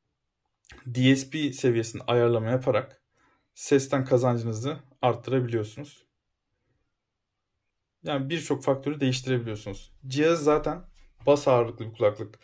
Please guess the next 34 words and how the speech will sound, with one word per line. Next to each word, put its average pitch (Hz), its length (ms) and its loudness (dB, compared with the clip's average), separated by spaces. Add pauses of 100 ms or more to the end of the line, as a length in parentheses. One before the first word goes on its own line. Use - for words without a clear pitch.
(240)
Ses - 300 0
konusundaki 127 760 -4 (360)
şeylere 120 380 0
geleceğim. 131 440 0
Şu - 140 -6
an 139 180 -6
uygulamadan 120 520 -2
bahsediyorum. 110 600 -8 (880)
Evet, 131 420 -6 (160)
desteklenen 110 680 -8
cihazlar. 123 640 -4 (880)
Bir - 60 -20
de 147 120 -4
vidgeti 135 340 -2
var 117 100 2
arkadaşlar 104 500 -4
yukarı 117 280 -6
kısmında. - 480 -12 (160)
Bu 156 80 -10
da 127 60 2
gayet 98 320 -4
başarılı. 127 460 -4 (440)
Ama 165 140 -2
şöyle 175 240 2
söyleyeyim, 160 420 -6 (100)
S 143 300 -4
yirmi 156 120 -10
bir 165 60 -6
Ultra'da 165 640 -4
Çinli 143 320 -4
cihazlar 127 400 2
kadar 131 180 -4
iyi 135 140 -4
çalışmıyor. 120 480 -6